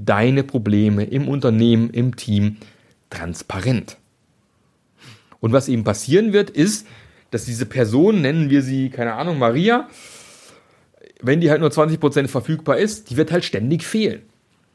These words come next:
Und ständig wird man Wartezeiten haben, wo Maria vielleicht irgendwas erledigen muss, was kein anderer im Team erledigen kann eventuell. Und du hast Bottlenecks, du fängst Aufgaben an, die du liegen lassen musst, weil du Input brauchst.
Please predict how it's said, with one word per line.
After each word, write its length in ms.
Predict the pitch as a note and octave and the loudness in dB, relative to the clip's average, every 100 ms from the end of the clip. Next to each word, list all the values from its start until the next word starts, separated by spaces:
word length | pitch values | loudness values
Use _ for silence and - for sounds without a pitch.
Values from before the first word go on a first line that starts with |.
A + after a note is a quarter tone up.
| _ _ _ - _ - | _ _ _ -20 _ -6
Und 140 | A#2+ | -2
ständig 320 | B2 C#3+ D#3+ | 0 0 0
wird 200 | D#3+ D#3 | 0 0
man 340 | D3+ D#3 D#3 A#2 | 0 0 -2 0
Wartezeiten 800 | C#3+ G3 F3+ - C#3 - A2 G2 | 0 0 -2 0 -2 -2 -6 -6
haben, 380 | F2+ E2 D#2+ F2 | -8 -10 -14 -6
wo 140 | A2 | -2
Maria 420 | B2+ A#2+ C#3 F3 D#3+ | 0 0 0 0 0
vielleicht 220 | D3+ B2+ | -2 -2
irgendwas 220 | C#3+ C#3+ | -2 0
erledigen 420 | A2+ A2+ D3 D3 | 2 4 2 2
muss, 200 | D#3+ D#3+ | 0 -2
was 140 | - - | -6 -4
kein 160 | C#3+ | -2
anderer 280 | D#3 F#3+ D3+ | 0 0 0
im 100 | C3 | -2
Team 180 | - A#2 | -2 0
erledigen 300 | G#2 G#2 G2+ | 2 0 -2
kann 180 | G2 F#2 | -4 -4
eventuell. 600 | F2+ F2+ - - G2 B2+ - _ _ _ _ _ - - _ - - - - - | -4 -4 -8 -8 -8 -8 -14 _ _ _ _ _ -20 -20 _ -14 -14 -16 -20 -4
Und 120 | A#2 | 2
du 80 | B2 | 2
hast 180 | - | 2
Bottlenecks, 440 | - G3+ E3+ A#2 G#2+ | 2 2 2 2 0
du 60 | |
fängst 240 | A#2 C3 C3+ | -2 -4 0
Aufgaben 540 | C#3+ D#3 D#3 D3 C#3+ | 0 0 -2 -2 -2
an, 380 | D3 G3 A#3 A3 - - _ | 0 2 0 -2 -12 -20 _
die 80 | C3+ | 0
du 60 | C#3+ | 2
liegen 280 | F#3 A#3 | 4 4
lassen 320 | F#3+ B2+ - G#2+ | 4 2 0 -2
musst, 220 | G2+ - | -2 -2
weil 80 | A#2 | -2
du 60 | |
Input 440 | D3 G#3+ G#3+ A2+ - | 0 -2 -2 -6 -8
brauchst. 540 | - E2+ F#2 - | -12 -10 -14 -20